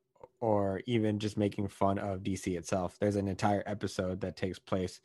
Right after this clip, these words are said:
uh, in the prison from Dark <laughs> Knight, uh, Rises <laughs> Underground. Uh, yeah, it, it, and then the villains are actually very well developed, where kind of their insecurities as villains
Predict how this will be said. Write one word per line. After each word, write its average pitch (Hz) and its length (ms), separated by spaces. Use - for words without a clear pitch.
uh, 87 360
in 107 200
the 98 60
prison 101 520
from 92 240
Dark 95 320
<laughs> - 40
Knight, 104 200
uh, 92 300
Rises - 760
<laughs> - 260
Underground. - 720
Uh, 101 480
yeah, 113 360
it, 107 180
it, 120 220
and 113 200
then 104 460
the 123 120
villains 120 360
are 117 100
actually 120 160
very 104 240
well 107 220
developed, 104 520
where 98 400
kind 120 140
of 113 80
their 107 200
insecurities 110 760
as 101 300
villains 117 500